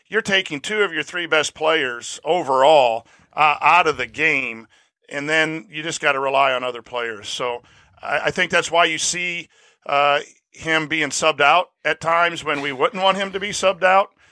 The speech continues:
uh, because I think there's probably a minutes, uh, type of situation, or they're really watching him for fatigue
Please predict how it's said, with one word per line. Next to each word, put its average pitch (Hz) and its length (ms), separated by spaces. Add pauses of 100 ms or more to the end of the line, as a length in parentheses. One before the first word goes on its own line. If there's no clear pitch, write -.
(140)
uh, 139 120
because 147 280
I 147 100
think 165 220
there's 156 200
probably 156 300
a 127 40
minutes, 147 680
uh, 151 400
type 151 240
of 143 80
situation, 147 800
or 135 280
they're 127 140
really 139 200
watching 135 400
him 135 240
for 127 280
fatigue 139 640